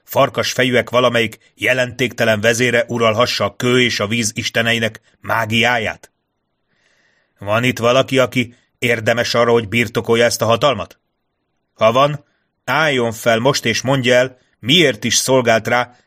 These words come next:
erre a tisztességre.” A vezérek egymásra pillantottak, de senki sem mozdult. Talizmán sarkon pördült, és a kő farkashoz lépett, a köveket pedig belenyomta a szobor szemgödreibe.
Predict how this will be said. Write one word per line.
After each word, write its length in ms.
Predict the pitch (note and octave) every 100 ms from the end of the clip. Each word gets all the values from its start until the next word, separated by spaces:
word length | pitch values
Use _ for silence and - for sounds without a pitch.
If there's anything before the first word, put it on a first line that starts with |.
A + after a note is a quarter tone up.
| _
erre 320 | C3+ C3+ A2+
a 60 | G2+
tisztességre.” 800 | G#2+ - F#2 - F#2 E2+ E2+ - _ _ _ _ _ _ _ _
A 80 | -
vezérek 340 | D3+ D#3 C#3 C3
egymásra 380 | C#3+ A2 -
pillantottak, 600 | G#2+ B2+ G#2+ G#2 A2 A2+
de 200 | A2 G#2+ - _ _
senki 420 | - A2+ G2 -
sem 200 | - F#2+
mozdult. 520 | F#2+ F#2+ F#2+ F2+ - _ _ _ _ _ _ _ _ _ _ _
Talizmán 540 | - C#3+ B2 A2+ A#2 A2+
sarkon 480 | - C3 C3 A#2 G#2
pördült, 480 | B2+ B2+ A#2 B2 A#2
és 220 | A2 -
a 140 | G#2+
kő 220 | - B2+ G#2
farkashoz 640 | - G2+ G2+ G2+ - F#2
lépett, 460 | G#2 G#2+ A2+ A2+ - _ _ _ _
a 100 | A#2
köveket 420 | B2 G#2+ G#2 -
pedig 340 | A2+ A2 G#2 _ _
belenyomta 600 | - A2 A2 F#2+ G2 -
a 40 | F#2
szobor 400 | - A2 G2 F#2+
szemgödreibe. 800 | - G2 F2+ F2 F#2 F2+ F2